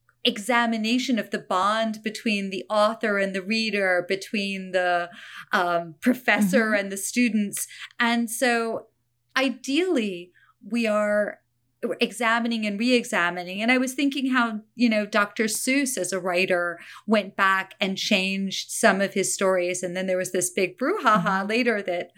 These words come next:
Speaker 1: um, some of the Doctor Seuss books were no longer being, um, published
Speaker 2: Mm-hmm.
Speaker 1: because they contained what are, are now understood to be insensitive stereotypes. And I just feel like if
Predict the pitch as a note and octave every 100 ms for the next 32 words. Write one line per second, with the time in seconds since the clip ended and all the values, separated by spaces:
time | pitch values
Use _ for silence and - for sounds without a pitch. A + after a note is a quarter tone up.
0 | - - - G#3 F#3 F#3 F#3 A3+ G3 G3
1 | - F#3+ F3+ F3+ G3+ - G3 F#3+ - E3+
2 | - G3 F#3+ F#3+ F#3+ F3+ F3+ F3+ F#3+ F3+
3 | F3 - G3 F#3+ F3+ F3 F3 _ _ -
4 | - - G#3 F3+ E3+ E3 E3+ - - -
5 | - F#3+ F3+ B3+ B3 - G3 G3+ - F3+
6 | D#3+ G#3 F#3+ G3+ F#3+ F#3 F3+ E3+ F3 F3+
7 | - G3 F#3 F3 F3+ - F#3 F#3+ - F3
8 | - - F3 E3+ E3+ - - G3 F#3+ F3
9 | E3 E3 D#3+ - A#3+ B3+ B3 A3 F#3 E3+
10 | - - - - - - - _ D#4+ D#4
11 | - D#4+ A4 B4+ A#4+ G4+ - D#4 G#4 G4
12 | D#4+ C#4+